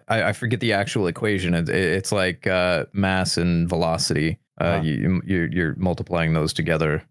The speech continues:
Speaker 1: uh, to get the, the amount of kinetic force. I'd, I'd have
Speaker 2: Mass,
Speaker 1: to, there's
Speaker 2: mass,
Speaker 1: also something in there.
Speaker 2: mass equals force times acceleration or s-, something like that. It's,
Speaker 1: Yeah,
Speaker 2: it's
Speaker 1: so-,
Speaker 2: one of
Speaker 1: something
Speaker 2: those.
Speaker 1: like that. Yeah.
Speaker 2: But I
Speaker 1: And,
Speaker 2: saw,
Speaker 1: yeah.
Speaker 2: I saw this. I,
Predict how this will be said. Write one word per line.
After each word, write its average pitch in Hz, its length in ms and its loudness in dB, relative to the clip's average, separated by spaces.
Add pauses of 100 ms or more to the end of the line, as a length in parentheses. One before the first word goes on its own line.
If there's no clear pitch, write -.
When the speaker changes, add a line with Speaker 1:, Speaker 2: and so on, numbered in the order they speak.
(120)
Speaker 1:
uh, 78 220 0
to - 140 -2
get - 200 -2
the, 71 300 -2
the 101 80 0
amount 85 220 0
of 80 100 -4
kinetic 90 380 0
force. - 560 -4
I'd, 85 120 2
I'd 82 160 0
have 98 140 0
Speaker 2:
Mass, 110 400 0
Speaker 1:
to, - 100 -20
there's 85 200 -2
Speaker 2:
mass, 131 240 0
Speaker 1:
also 78 100 0
something - 260 0
in 71 120 0
there. 135 120 -6
Speaker 2:
mass 131 240 0
equals 127 260 -2
force 117 260 -2
times 104 180 0
acceleration 95 540 -2
or - 20 -8
s-, - 160 -8
something 107 320 0
like 87 120 -2
that. 92 200 0
It's, 104 160 0
Speaker 1:
Yeah, 87 120 2
Speaker 2:
it's - 120 0
Speaker 1:
so-, 110 80 0
Speaker 2:
one 113 140 0
of - 20 0
Speaker 1:
something 95 200 0
Speaker 2:
those. 92 60 -2
Speaker 1:
like 78 200 -2
that. 69 240 -2 (100)
Yeah. 95 300 0
Speaker 2:
But 120 420 -2 (100)
I 123 140 0
Speaker 1:
And, 156 80 -2
Speaker 2:
saw, 160 320 -2
Speaker 1:
yeah. 131 200 -2 (340)
Speaker 2:
I 131 40 0
saw 180 240 0
this. 156 220 -2
I, 135 160 0